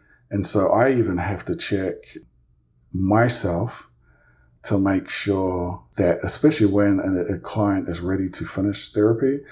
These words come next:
or go to an as-needed basis, I have to make sure if they're anxious about doing that, why?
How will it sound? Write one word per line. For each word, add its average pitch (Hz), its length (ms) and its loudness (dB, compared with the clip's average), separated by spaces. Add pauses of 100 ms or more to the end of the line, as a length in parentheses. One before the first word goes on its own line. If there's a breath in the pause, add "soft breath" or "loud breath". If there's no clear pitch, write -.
(340 loud breath)
or 107 140 6
go 110 220 4
to 101 640 2
an 95 140 -4
as-needed 95 600 -2
basis, 107 720 -4 (580)
I - 100 0
have 104 200 2
to 107 80 2
make 101 240 4
sure 101 300 2
if - 140 -8
they're 95 240 2
anxious 117 420 4
about 87 340 0
doing 117 320 6
that, 85 300 -4 (340 soft breath)
why? 92 540 -2